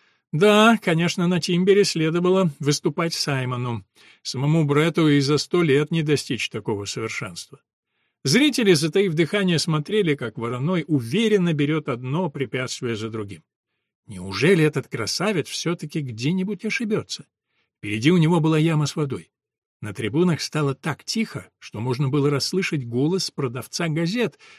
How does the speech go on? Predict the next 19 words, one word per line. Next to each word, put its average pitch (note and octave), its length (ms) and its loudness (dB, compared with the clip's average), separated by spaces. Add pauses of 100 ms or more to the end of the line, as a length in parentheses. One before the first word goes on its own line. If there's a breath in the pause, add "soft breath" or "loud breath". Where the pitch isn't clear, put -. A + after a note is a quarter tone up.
(100)
выкрикивающего E3 1000 0
последние C#3 520 -2
новости F#3 380 -2
у C#3 80 0
главного C3 420 -2
входа. G2+ 340 -8 (840)
Когда E3 260 6
Тимбер F3 380 4
четко F#3 380 2
приземлился E3+ 600 2
с B2 80 0
другой D3+ 300 2
стороны C#3+ 320 0
ямы, G#3 560 2 (460 soft breath)
трибуна C#3 400 4
вздохнула, D3 640 2
как - 240 -6
один A#2 260 -6
человек. G2+ 460 -8